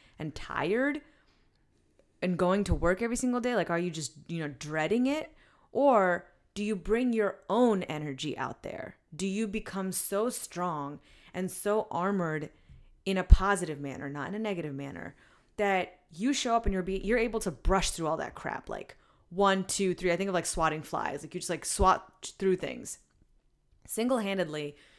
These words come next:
this has taken me several years. However, last three or four years, I've been working from home pretty much. I mean, I deal with the outside world a little bit, but not that much, not as much as you do.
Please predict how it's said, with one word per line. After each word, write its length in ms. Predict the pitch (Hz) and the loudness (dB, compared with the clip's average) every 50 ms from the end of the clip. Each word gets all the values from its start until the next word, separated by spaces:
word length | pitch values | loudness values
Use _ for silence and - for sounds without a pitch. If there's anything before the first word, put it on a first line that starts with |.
| - _ - - _ _ _ | -20 _ -20 -20 _ _ _
this 160 | - 190 185 196 | 0 0 0 0
has 100 | 214 - | -2 -2
taken 280 | - 190 185 185 175 | -2 -2 -2 -2 -4
me 300 | 170 170 165 165 - - _ _ - | -6 -6 -8 -8 -10 -14 _ _ -14
several 420 | - - 190 180 170 180 196 190 | -6 -2 0 0 0 0 -2 -2
years. 600 | 170 156 151 147 143 147 190 226 254 247 - - - _ _ _ | -2 -4 -4 -6 -4 -2 -2 -2 -2 -4 -6 -8 -10 _ _ _
However, 720 | - - 170 170 165 165 160 156 170 190 220 269 285 - - - - - - - - _ _ _ _ _ - | -10 -4 -2 0 2 2 2 2 0 0 0 0 -2 -6 -12 -16 -18 -18 -20 -20 -20 _ _ _ _ _ -2
last 480 | 170 165 165 175 202 202 - - - | 0 2 4 2 2 0 -4 -8 -6
three 160 | - 185 190 185 | -2 2 2 2
or 80 | 180 | 2
four 200 | 180 - 180 180 | 2 0 -2 -2
years, 360 | 170 170 160 156 151 160 160 | -2 -2 -2 -4 -4 -4 -4
I've 100 | 175 170 | -6 -6
been 120 | 170 165 160 | -8 -8 -8
working 280 | 156 156 151 - 165 | -8 -8 -8 -10 -14
from 180 | 151 - 175 165 | -14 -14 -14 -14
home 460 | 131 127 143 147 147 147 175 202 220 - _ _ _ _ _ | -12 -12 -12 -10 -10 -10 -12 -12 -14 -16 _ _ _ _ _
pretty 240 | - - 190 165 156 | 4 4 4 2 -2
much. 320 | 147 147 135 - 175 - | -4 -4 -4 -6 -6 -6
I 40 | 185 | -6
mean, 140 | 170 170 160 | -6 -4 -4
I 60 | 151 | -6
deal 240 | 147 131 151 151 151 | -6 -6 -4 -4 -4
with 100 | 156 160 | -4 -4
the 80 | - 170 | -4 -4
outside 260 | 165 165 - 170 160 | -4 -4 -4 -6 -4
world 140 | 165 165 165 | -4 -4 -4
a 40 | |
little 140 | 170 170 175 | -4 -6 -6
bit, 140 | 175 170 - | -6 -6 -4
but 120 | - 143 | -2 -4
not 220 | 147 147 143 143 - | -4 -4 -6 -6 -6
that 200 | 147 143 147 165 | -6 -6 -6 -6
much, 260 | 156 165 170 - - | -6 -8 -8 -8 -6
not 80 | 160 156 | -6 -6
as 120 | 143 143 | -6 -6
much 120 | 147 139 | -8 -8
as 140 | 147 139 135 | -8 -10 -10
you 100 | 139 151 | -10 -8
do. 240 | 151 160 175 190 | -6 -4 -4 -6